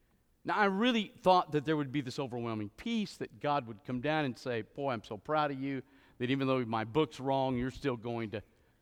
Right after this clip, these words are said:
fulfill your calling." But then it just got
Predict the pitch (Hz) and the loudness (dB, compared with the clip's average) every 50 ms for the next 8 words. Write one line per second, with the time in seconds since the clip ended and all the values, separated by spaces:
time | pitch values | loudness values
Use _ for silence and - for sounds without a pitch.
0 | _ - - 123 113 - 143 131 120 113 110 - - 151 127 110 92 71 - - | _ -8 -8 -8 -4 -2 -2 -2 -2 -2 -6 -4 -2 0 0 0 -2 -6 -12 -18
1 | - - - _ _ _ _ _ _ _ _ _ _ _ _ _ _ _ _ _ | -20 -20 -20 _ _ _ _ _ _ _ _ _ _ _ _ _ _ _ _ _
2 | _ _ _ _ _ _ _ _ _ _ _ _ _ _ _ _ _ _ _ _ | _ _ _ _ _ _ _ _ _ _ _ _ _ _ _ _ _ _ _ _
3 | _ _ _ _ _ _ _ _ _ _ _ _ _ _ - - - 147 131 - | _ _ _ _ _ _ _ _ _ _ _ _ _ _ -8 -2 -2 0 2 4
4 | 175 160 143 123 117 135 - - - 107 87 | 4 4 2 2 -2 -6 -6 -4 -6 -6 -6